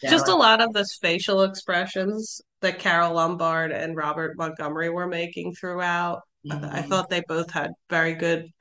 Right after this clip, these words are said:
Speaker 2: comedic timing.
Speaker 1: Mm-hmm.
Speaker 2: And, like, for me, it was more their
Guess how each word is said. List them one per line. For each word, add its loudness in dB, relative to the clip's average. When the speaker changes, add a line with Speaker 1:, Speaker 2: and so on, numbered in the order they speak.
Speaker 2:
comedic 0
timing. 0
Speaker 1:
Mm-hmm. -6
Speaker 2:
And, 0
like, 6
for 8
me, 10
it 8
was 8
more 4
their 0